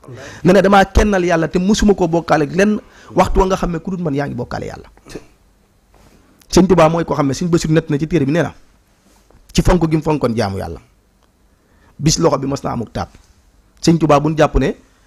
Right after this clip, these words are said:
nattooy zaahir yi ko tubaab bi doon teg rek, moom la doon tegoo. Waaye suñ Borom da ko doon nattu, nattu yoo xam ne day nekk natt ruuxaaniya,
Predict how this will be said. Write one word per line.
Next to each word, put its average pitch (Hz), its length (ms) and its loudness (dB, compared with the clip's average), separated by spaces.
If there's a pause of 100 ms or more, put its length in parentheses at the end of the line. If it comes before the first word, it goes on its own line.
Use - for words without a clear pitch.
(140)
nattooy 165 360 2
zaahir 143 240 4
yi 135 160 0
ko 151 80 -2
tubaab 143 260 -2
bi 131 60 -2
doon 127 140 0
teg 127 160 0
rek, 127 220 -4 (120)
moom 139 160 0
la 127 80 2
doon 113 160 -4
tegoo. 98 260 -6 (360)
Waaye 151 160 4
suñ 190 160 4
Borom 170 200 0
da 156 80 0
ko 156 80 -2
doon 147 180 0
nattu, 170 240 -2
nattu 156 260 0
yoo 139 100 6
xam 131 160 2
ne 131 160 0 (340)
day 156 140 4
nekk 180 280 0
natt 165 280 0
ruuxaaniya, 165 640 4